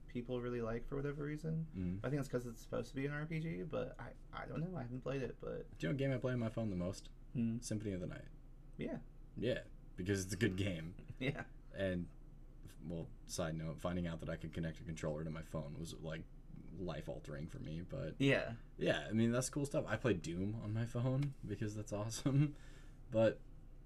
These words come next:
Speaker 2: as far as, like, a true blue mobile game, there's, again, it goes back to, well, I can pay real money and get good at this, you know, or not have to get good at this. I can just have all the best stuff. But, like, again, I think it's dangerous and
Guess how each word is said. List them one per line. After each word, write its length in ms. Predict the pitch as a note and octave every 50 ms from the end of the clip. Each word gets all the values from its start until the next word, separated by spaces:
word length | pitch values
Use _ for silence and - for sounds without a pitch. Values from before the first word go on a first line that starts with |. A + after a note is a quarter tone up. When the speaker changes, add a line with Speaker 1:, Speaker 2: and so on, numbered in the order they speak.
| - - - - - - - - - - -
Speaker 2:
as 160 | A2 A2 -
far 160 | - C#3+ C3+
as, 120 | A#2+ G#2
like, 140 | G#2 G2 F2+
a 80 | F2+ E2
true 260 | D#2+ - F#2 F#2 F#2
blue 220 | E2+ F2+ F#2 F#2
mobile 360 | F2+ E2+ E2 E2 E2 E2+ F2+ F2+
game, 380 | D#2+ E2 E2 F2 F2+ F#2 F#2 F2
there's, 240 | F2 F2+ F2+ - - - - - C#3+ E3+ - - - - - - - - -
again, 340 | - D#2+ D#2 - A#2 C3 A2
it 80 | E2+ -
goes 180 | F2+ F2 E2+
back 280 | - F#2+ F2+ F2 F2 -
to, 400 | - F2+ F2+ F2+ F2+ F2 F2 - - - - - - - - - -
well, 320 | - A2 A#2+ A#2+ A#2 G2
I 120 | F2 A2
can 120 | A2+ B2 A2
pay 140 | - B2+ A#2+
real 220 | A2+ G#2 G2 F2+
money 320 | F2 F2 G2+ G#2+ F2+ F2
and 100 | F2 F2+
get 140 | E2+ D#2 C#2+
good 160 | - E2 G#2
at 100 | G#2 -
this, 440 | - B1+ D2 D#2+ - - - - - - - - - - - - - - -
you 100 | F2+ F2+
know, 220 | E2+ D#2+ E2 D#2 B1+
or 120 | E2+ F2
not 200 | F2+ F#2 F2+ -
have 240 | - F2 F2+ - -
to 60 | -
get 160 | E2+ D#2 D2 D#2
good 120 | E2 D#2+
at 80 | D#2+ -
this. 200 | D#2+ E2 E2 -
I 60 | F2
can 100 | E2+ E2+
just 120 | E2 D#2+ F2
have 140 | E2+ E2
all 60 | E2 D#2+
the 80 | D#2+
best 240 | D#2+ D#2+ D#2 - -
stuff. 380 | - F2 E2 F2 F2+ F2 E2+ -
But, 160 | - C2+ C2 C#2
like, 200 | D2 E2 E2+ E2+ - - - - - - - - - - - - - - - - - - - - -
again, 280 | - F2 A#2 B2 G#2+ E2 E2
I 40 |
think 120 | F2+ G2 G2
it's 120 | F2+ F2
dangerous 480 | F2+ F2 F#2 F2+ E2+ D#2 - - - -
and 260 | - D#2+ D#2+ D#2 -